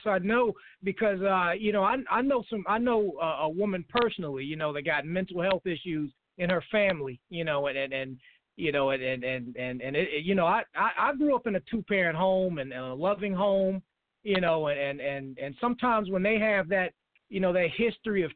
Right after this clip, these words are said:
turmoil and negativity and mental health in their, in their family, you know, you don't want that in your life too, you know?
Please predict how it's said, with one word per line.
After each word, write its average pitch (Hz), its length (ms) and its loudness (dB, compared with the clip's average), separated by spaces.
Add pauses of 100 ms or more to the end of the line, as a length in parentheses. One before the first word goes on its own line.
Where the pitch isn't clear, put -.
turmoil 214 580 4
and 170 120 -2
negativity 190 720 0 (200)
and 165 140 0
mental 208 320 2
health 220 320 2
in 190 100 0
their, 220 200 2
in 180 220 -2
their 220 180 2 (100)
family, 147 460 0 (220)
you 180 120 0
know, 180 80 4
you 185 100 4
don't 208 160 4
want 202 260 2
that 185 260 0 (100)
in 175 160 -2
your 202 160 4
life 131 300 -2 (100)
too, 127 260 -2 (720)
you 147 160 -6
know? 143 220 -4